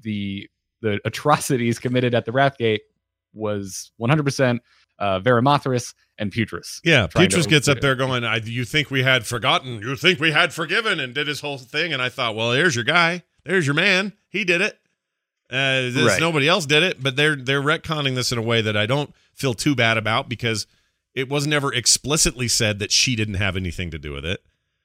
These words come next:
Speaker 2: So they're just now saying, "Oh, well, it's all back channel stuff, and she totally was responsible." I'm okay with it. It's fine.
Speaker 1: Yeah, I, I'm,
Speaker 2: It's
Speaker 1: I'm
Speaker 2: fine.
Speaker 1: not. <laughs>
Speaker 2: You, you're not. Tell me why. Tell me why it sits wrong with you.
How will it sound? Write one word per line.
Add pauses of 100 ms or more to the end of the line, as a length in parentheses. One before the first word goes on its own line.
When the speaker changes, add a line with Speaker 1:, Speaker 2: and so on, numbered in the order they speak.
(140)
Speaker 2:
So
they're
just
now
saying,
"Oh,
well,
it's
all
back
channel
stuff,
and
she
totally
was
responsible." (160)
I'm
okay
with
it.
It's
fine. (640)
Speaker 1:
Yeah,
I, (100)
I'm,
Speaker 2:
It's
Speaker 1:
I'm
Speaker 2:
fine.
Speaker 1:
not.
<laughs>
Speaker 2:
You,
you're
not.
Tell
me
why.
Tell
me
why
it
sits
wrong
with
you.